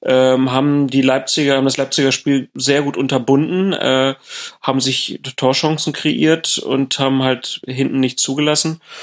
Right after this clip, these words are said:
Und in der zweiten Halbzeit war es so ein bisschen, ähm, als ob die Leipziger einfach mal so ein bisschen am Gashahn,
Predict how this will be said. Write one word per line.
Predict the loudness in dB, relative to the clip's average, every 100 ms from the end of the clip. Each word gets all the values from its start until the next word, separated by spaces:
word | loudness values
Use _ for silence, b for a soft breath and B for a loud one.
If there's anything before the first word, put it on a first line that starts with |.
| B
Und | -2 2
in |
der | 2
zweiten | 2 2 2 2
Halbzeit | -2 0 -2 0
war | 0
es | 0
so |
ein | -2
bisschen, | 0 0 0 0 0 -6 b b b b -4
ähm, | 0 2 0 -2
als | -6 -4 -4 0
ob | 0 -2 -8 _ _ _ _ _ _ _ _ _ -6
die | 0
Leipziger | 0 0 -2 0 0
einfach | 0 -2 -2 -4 0
mal | 0
so | 0
ein | -2
bisschen | -2 -2
am | -2 -2
Gashahn, | 0 0 0 0 0 0 -4